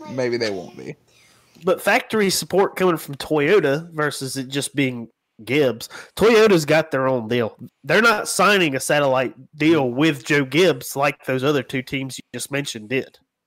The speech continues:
Speaker 1: Yeah.
Speaker 2: And
Speaker 1: How
Speaker 2: yes,
Speaker 1: ma-, what
Speaker 2: twenty-three eleven is an extension of Joe Gibbs Racing because it's Hamlin.
Speaker 1: Yeah.
Speaker 2: But if we see Denny Hamlin go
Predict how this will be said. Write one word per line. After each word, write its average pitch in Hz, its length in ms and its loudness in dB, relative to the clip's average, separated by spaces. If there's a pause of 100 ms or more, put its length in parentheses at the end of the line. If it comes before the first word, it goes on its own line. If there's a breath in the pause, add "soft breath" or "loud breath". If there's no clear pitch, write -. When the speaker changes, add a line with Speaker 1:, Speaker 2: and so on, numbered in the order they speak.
(520)
Speaker 1:
Yeah. - 80 -20 (300)
Speaker 2:
And 143 180 -4
Speaker 1:
How 175 80 2
Speaker 2:
yes, 165 80 0
Speaker 1:
ma-, - 0 -
what 170 60 -6
Speaker 2:
twenty-three 180 320 2 (180)
eleven 135 380 0
is 131 160 0
an 120 80 -2
extension 120 500 -4
of 120 240 2 (520 loud breath)
Joe 123 160 0
Gibbs 117 220 -4
Racing 123 400 0
because 123 360 0
it's 104 120 -6
Hamlin. 143 320 -2
Speaker 1:
Yeah. - 160 -4 (160)
Speaker 2:
But 170 180 4 (100)
if 160 200 -4
we 151 100 0
see 170 240 0
Denny 151 300 2
Hamlin 175 380 0
go 143 180 2